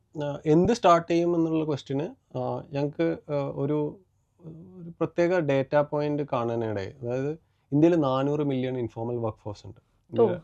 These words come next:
Speaker 2: നാനൂറ് മില്യൺ.
Speaker 1: നാലു-, നാനൂറ് മില്യൺ.
Speaker 2: എന്താണ് ഈ ഇൻഫോർമൽ വർക്ക് ഫോഴ്സ് എന്ന് വാക്കുകൊണ്ട്
Speaker 1: ആ,
Speaker 2: ഉദ്ദേശിക്കുന്നത്?
Speaker 1: ഇപ്പൊ നമ്മള് ഹൈ ലെവലിൽ ഇതിനെ കാറ്റഗറൈസ് ചെയ്യുകയാണെങ്കിൽ white collar jobs or blue collar and grey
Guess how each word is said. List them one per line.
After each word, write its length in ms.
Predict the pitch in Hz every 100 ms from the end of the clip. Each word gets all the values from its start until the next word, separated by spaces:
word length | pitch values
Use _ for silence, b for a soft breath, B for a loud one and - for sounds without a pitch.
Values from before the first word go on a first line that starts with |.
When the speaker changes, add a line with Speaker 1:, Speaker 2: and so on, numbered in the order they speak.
| _ _ _ -
Speaker 2:
നാനൂറ് 440 | 233 247 277 294
മില്യൺ. 360 | 294 233 208 175
Speaker 1:
നാലു-, 340 | 131 135 139 147
നാനൂറ് 360 | 135 135 135
മില്യൺ. 320 | 127 113 101 -
Speaker 2:
എന്താണ് 300 | 247 302 330
ഈ 20 | 311
ഇൻഫോർമൽ 640 | 269 247 - 277 269 285
വർക്ക് 240 | 254 214
ഫോഴ്സ് 360 | - 262 254 -
എന്ന് 120 | 262
വാക്കുകൊണ്ട് 440 | 247 214 - 240 240
Speaker 1:
ആ, 40 |
Speaker 2:
ഉദ്ദേശിക്കുന്നത്? 500 | 202 208 - 196 190
Speaker 1:
ഇപ്പൊ 120 | 180
നമ്മള് 280 | 170 190 190 -
ഹൈ 220 | - 147
ലെവലിൽ 400 | 175 180 175 170
ഇതിനെ 240 | 170 165 165
കാറ്റഗറൈസ് 460 | 147 131 139 143 139
ചെയ്യുകയാണെങ്കിൽ 380 | 143 131 131 131
white 260 | 123 120
collar 540 | - 131 131 135 135 147 _ -
jobs 480 | 120 120 123 - 165
or 260 | 120 123 135 - 120
blue 160 | 120 135
collar 400 | 135 123 123 120
and 160 | 113
grey 140 | 110